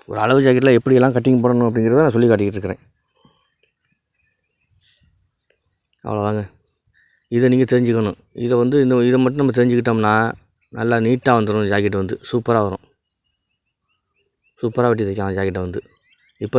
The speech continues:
நேராவே வச்சு பதினாலு இன்ச்சு, பதினொன்னு பாயிண்ட்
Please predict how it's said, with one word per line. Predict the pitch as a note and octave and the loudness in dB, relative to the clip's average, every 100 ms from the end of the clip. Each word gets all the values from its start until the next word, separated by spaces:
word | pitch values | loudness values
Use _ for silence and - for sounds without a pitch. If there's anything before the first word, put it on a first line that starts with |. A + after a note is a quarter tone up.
| A2 | 2
நேராவே | B2 C#3 C3+ C#3+ B2 | 2 4 4 2 0
வச்சு | A#2+ D3 G#3 - _ _ _ _ _ _ - | 0 -4 -4 -8 _ _ _ _ _ _ -6
பதினாலு | G#2+ A2+ A2 G2 | -4 -2 -2 -4
இன்ச்சு, | G2+ G#2 - _ _ _ _ | -6 -8 -12 _ _ _ _
பதினொன்னு | G#2 A#2 B2 A#2+ B2+ D#3 - G#2+ | -2 0 0 0 0 -2 -4 -4
பாயிண்ட் | A2 A2+ B2+ | -2 0 0